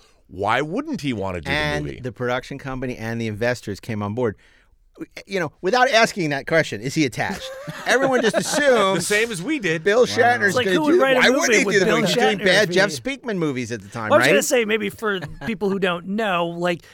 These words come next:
Speaker 4: this was, looking back, definitely a kind of a lull. He'd done Star Trek. He'd been doing the movies. He'd done
Speaker 2: Right,
Speaker 4: T J
Speaker 2: the movies
Speaker 4: Hooker.
Speaker 2: were over. Generations had come out, but he was done.
Speaker 4: Yeah.
Speaker 2: You know,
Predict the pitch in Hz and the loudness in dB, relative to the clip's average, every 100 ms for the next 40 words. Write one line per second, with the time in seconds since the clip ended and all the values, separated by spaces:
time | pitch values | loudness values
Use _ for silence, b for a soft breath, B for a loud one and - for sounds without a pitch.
0 | B 370 359 311 175 - _ _ _ _ | B -4 -2 -2 -4 -14 _ _ _ _
1 | - 269 262 214 165 233 - 156 294 262 | -6 -4 -2 -2 -2 -2 0 2 2 2
2 | 208 180 - 233 175 151 147 170 185 170 | -2 -2 -2 -2 -2 -2 -2 2 2 0
3 | 156 135 185 220 - 208 170 202 190 - | -4 -2 -2 0 0 0 2 0 0 -2
4 | 175 143 170 190 202 180 165 160 165 160 | -6 -4 0 0 2 0 -2 -2 -6 -8
5 | 165 175 175 139 104 - 208 170 202 185 | -4 -2 -2 -2 -2 0 2 2 2 2
6 | 190 156 127 131 160 b b b - 139 | 2 2 0 -2 -6 b b b -2 -2
7 | 147 156 160 170 147 143 131 117 117 117 | 0 -2 -4 -8 -8 -6 -4 -4 -4 -4
8 | 123 135 120 - 98 87 117 - 180 156 | -2 -2 -4 -6 -6 -6 -10 -12 -10 -10
9 | 147 123 110 | -6 -4 -4